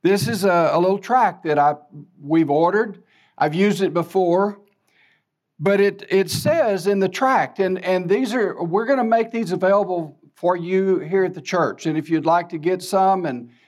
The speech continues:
you'd like to pass them out, we want you to do that. But it says that, uh, "Has anyone ever taken the time to explain to you how you can go to heaven?"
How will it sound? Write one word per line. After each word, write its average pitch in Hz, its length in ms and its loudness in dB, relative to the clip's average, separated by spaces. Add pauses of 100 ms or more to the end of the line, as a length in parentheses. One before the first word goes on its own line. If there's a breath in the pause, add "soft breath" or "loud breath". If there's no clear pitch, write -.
(100)
you'd 151 140 0
like 165 240 2
to 160 80 -10
pass 180 360 0
them 175 140 -4
out, 175 300 2
we 160 120 0
want 185 420 -2
you 180 60 -2
to 147 80 -8
do 151 260 0
that. 98 440 -4 (640 soft breath)
But 202 120 2
it 208 140 0
says 240 440 0
that, 185 360 0 (460)
uh, 156 320 2
"Has 170 280 0
anyone 208 400 2
ever 277 300 0
taken 269 360 0
the 240 100 0
time 160 640 -2 (380 soft breath)
to 196 100 0
explain 214 560 0
to 175 60 -2
you 175 160 2
how 185 160 0
you 196 160 0
can 196 180 -4
go 190 160 2
to 196 80 0
heaven?" 180 600 -4